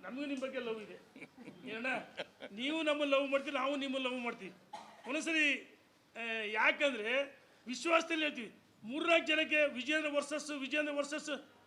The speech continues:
ಅರೆ ಬಡ ಬಡ ಅಂತ ಯಾಕೆ ಹೇಳ್ತೀರಿ? ನಾಲ್ಕು ಜನ ಮೂರು ಮತ್ತೊಂದು ಅದಾರ ಅವ್ರು, ಕಿತ್ಕೊಂಡು ಹೋದಾರ ಅವರೆಲ್ಲ.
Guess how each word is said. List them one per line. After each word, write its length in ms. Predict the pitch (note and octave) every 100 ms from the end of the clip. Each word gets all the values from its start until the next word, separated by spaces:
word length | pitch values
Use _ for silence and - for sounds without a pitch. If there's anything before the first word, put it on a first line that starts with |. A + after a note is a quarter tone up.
| _ C4
ಅರೆ 180 | D#4
ಬಡ 260 | B3+ G#3 C#4 E4
ಬಡ 100 | D#4+
ಅಂತ 200 | D#4+ D#4+
ಯಾಕೆ 140 | D#4 D4+
ಹೇಳ್ತೀರಿ? 220 | C4 A#3
ನಾಲ್ಕು 240 | A#3+ D#4 D#4+
ಜನ 120 | D#4
ಮೂರು 280 | C#4 D#4+ D#4+
ಮತ್ತೊಂದು 320 | D#4+ D#4+ D#4
ಅದಾರ 160 | D#4
ಅವ್ರು, 160 | C4+ F#3+ - - _ _ _ -
ಕಿತ್ಕೊಂಡು 320 | C#4 E4 E4+
ಹೋದಾರ 200 | E4 D#4
ಅವರೆಲ್ಲ. 260 | C4+ C4